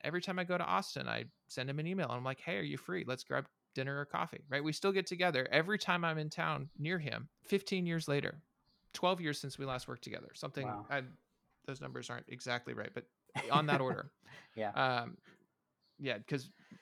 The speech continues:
Speaker 1: brains and time, like, that's a long time, <laughs>
Speaker 2: <laughs>
Speaker 1: right? Um, and I think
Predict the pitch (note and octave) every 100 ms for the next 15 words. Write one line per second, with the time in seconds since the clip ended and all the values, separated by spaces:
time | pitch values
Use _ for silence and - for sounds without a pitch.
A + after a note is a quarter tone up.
0 | _ C#3+ C#3 C3 B2 B2+ C3+ A#2+ A2+ -
1 | A#2+ B2 - - C3 B2 A#2+ A#2 A#2 -
2 | - - D3+ - A#3+ - A#3 G3 G3 G3
3 | - F#3 - D3+ - D#3 D3 C3 B2+ -
4 | _ - - - _ _ F3 F3+ G2+ E3
5 | G3 F3+ -